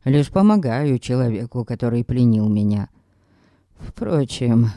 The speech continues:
это слишком сильно сказано, прекрасно осознавал.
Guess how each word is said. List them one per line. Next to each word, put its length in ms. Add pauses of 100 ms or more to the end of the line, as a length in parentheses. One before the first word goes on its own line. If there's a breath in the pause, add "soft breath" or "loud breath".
(560 loud breath)
это 280
слишком 440
сильно 380
сказано, 680 (340)
прекрасно 720
осознавал. 800